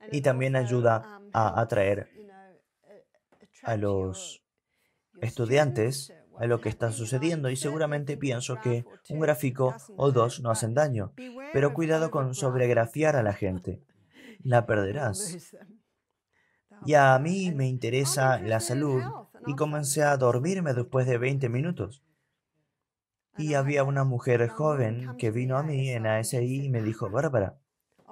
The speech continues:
quiero decirte algo". Ella dijo, "Yo estaba presentando PowerPoints y todos los gráficos y me di cuenta de que la gente empezó a quedarse dormida. Ahora uso un pizarrón.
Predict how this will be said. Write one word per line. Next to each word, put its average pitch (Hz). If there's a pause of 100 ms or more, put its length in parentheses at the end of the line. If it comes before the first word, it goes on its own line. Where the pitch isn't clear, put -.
(120)
quiero 139
decirte 117
algo". 135 (340)
Ella 156
dijo, 147
"Yo 139
estaba 139
presentando 135
PowerPoints 123
y 127
todos 143
los 123
gráficos 131 (360)
y 147
me 147
di 147
cuenta 160
de 135
que 135
la 123
gente 139
empezó 135
a 139
quedarse 127
dormida. 127 (800)
Ahora 170
uso 170
un 139
pizarrón. 127